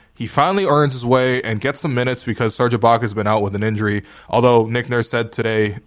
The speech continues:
before the game that, uh, you know, Serge might actually be back sooner than expected, which is great news. Obviously, Serge will be a big boost to the team. But nevertheless, we're talking about an undrafted player.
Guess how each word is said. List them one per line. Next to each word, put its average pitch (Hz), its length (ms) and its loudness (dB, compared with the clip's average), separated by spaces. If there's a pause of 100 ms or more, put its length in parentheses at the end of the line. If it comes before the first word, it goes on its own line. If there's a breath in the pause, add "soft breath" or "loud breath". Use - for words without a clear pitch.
before 131 300 2
the 113 80 0
game 104 380 -4
that, 92 240 -2
uh, 87 260 -4 (580 soft breath)
you 131 100 -2
know, 104 120 0
Serge 113 420 -2
might 107 180 0
actually 98 800 -4 (180)
be 107 120 -8
back 101 240 -4
sooner 110 260 -4
than 92 440 -6
expected, - 460 -2
which 113 180 -2
is 98 80 -10
great 101 220 -4
news. 127 400 -6
Obviously, 95 420 -8
Serge 98 260 -4
will 98 80 -4
be 98 120 -6
a 87 60 -4
big 95 260 -6
boost 110 240 -4
to 92 60 -8
the 87 40 -8
team. 170 320 -2 (300 loud breath)
But 160 100 -2
nevertheless, 254 460 2
we're 214 140 2
talking 185 400 -2
about 127 500 2 (460 soft breath)
an 120 180 -6
undrafted 175 680 0
player. 113 540 0